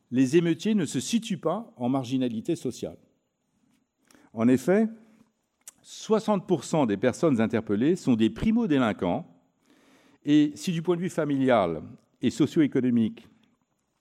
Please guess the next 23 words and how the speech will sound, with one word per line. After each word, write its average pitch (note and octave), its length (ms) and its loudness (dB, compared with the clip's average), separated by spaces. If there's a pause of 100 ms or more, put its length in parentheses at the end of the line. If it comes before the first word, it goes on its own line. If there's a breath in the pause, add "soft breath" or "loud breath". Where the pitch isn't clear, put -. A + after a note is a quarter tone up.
(240)
ils A2 120 -8
se C3 120 -8
trouvent D3+ 280 -2
dans G#2+ 120 2
des F2+ 80 -8
situations G#2+ 760 0
globalement C3 540 4
plus G2+ 180 -6
fragiles A2+ 680 -4
et G2 140 -6
défavorisées A2 800 2 (380 soft breath)
que A2 100 -10
la F#2 120 -4
moyenne B2+ 440 2
des G2 180 -2
habitants, G2+ 460 -4 (680 soft breath)
près F#3 260 2
des C#3 280 -2
trois - 380 -2
quarts D#3 500 0 (180)
des A#2+ 180 4
mineurs C3+ 420 2
déférés B2 760 2